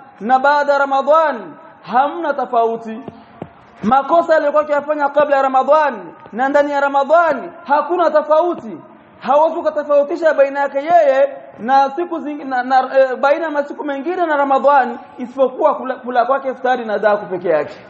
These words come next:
Ama madhambi ni yale yale. Kutizama hizi filamu ambazo zinapoteza muda wa watu ni yale yale. Mtu anakaa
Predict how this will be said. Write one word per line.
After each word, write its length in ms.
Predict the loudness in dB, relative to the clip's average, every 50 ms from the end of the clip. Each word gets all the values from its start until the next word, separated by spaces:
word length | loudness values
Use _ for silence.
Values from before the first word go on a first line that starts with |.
| -20 -20 -20 -20 -20 -20 -20 -20 -20 -20 -10 -4 0
Ama 260 | 0 0 2 0 0
madhambi 420 | 0 0 0 0 -2 -2 -4 -6
ni 120 | -8 -6 -4
yale 200 | -4 0 2 2
yale. 380 | 4 4 2 2 -2 -4 -12 -14 -18 -20 -20 -20 -20 -14 -8
Kutizama 480 | -8 -6 -4 -2 0 2 2 2 2 2
hizi 240 | 0 0 -2 -8 -8
filamu 640 | -8 -4 0 2 2 4 2 2 0 -6 -12 -14 -16 -16 -18 -12 -4 0
ambazo 260 | 0 2 2 2 2
zinapoteza 720 | 2 -2 -4 -4 -4 -8 -8 -6 -4 0 0 2 2 0 -2
muda 340 | -4 -8 -6 -2 0 2 2
wa 160 | 4 4 4
watu 500 | 2 2 2 0 -2 -4 -8 -8 -8 -10 -12 -18 -20 -14 -10
ni 180 | -6 -2 0 2
yale 240 | 2 2 2 4 4
yale. 520 | 4 4 4 2 2 2 0 -2 -4 -12 -18 -20 -20 -20 -18 -12
Mtu 300 | -8 -6 -6 -2 -2 -2
anakaa 640 | 0 0 -2 -2 -2 0 2 2 4 4 4 2 0